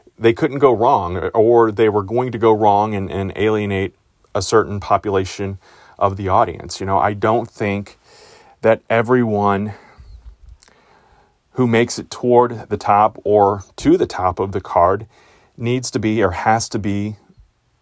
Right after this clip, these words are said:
the heavyweight champion of the world. Um, you know, that was certainly the case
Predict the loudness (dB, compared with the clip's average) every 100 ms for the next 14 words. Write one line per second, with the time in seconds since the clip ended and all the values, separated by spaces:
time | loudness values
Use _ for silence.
0 | _ _ _ -4 -2 0 -2 -2 -4 -2
1 | -2 -2 0 0 0 -6 _ _ _ _
2 | -18 -8 -6 -6 -6 -8 -12 -10 -2 -2
3 | 2 2 2 -4 0 2 2 -2 -4 -4
4 | -4 -2 -2 -6 -8